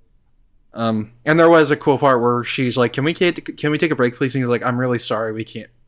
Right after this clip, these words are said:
we can't, we have to go." Like, very sincerely, like, not sarcastically. He's, like, very sincerely, like, "I'm sorry,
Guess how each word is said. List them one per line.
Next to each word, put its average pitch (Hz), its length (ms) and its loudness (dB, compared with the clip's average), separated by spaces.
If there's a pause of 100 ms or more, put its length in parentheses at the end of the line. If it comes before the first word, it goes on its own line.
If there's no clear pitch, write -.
(160)
we 113 100 -16
can't, 113 200 -8
we 107 80 -10
have 110 100 -10
to 107 80 -16
go." 110 160 -10
Like, 113 180 -6 (240)
very 196 240 6
sincerely, 123 840 -2 (120)
like, 131 140 0
not 151 200 2
sarcastically. 120 760 -2
He's, 104 120 -14
like, 110 120 -8
very 120 200 -4
sincerely, 113 340 -8
like, 110 160 -10
"I'm 113 120 -16
sorry, 117 520 -8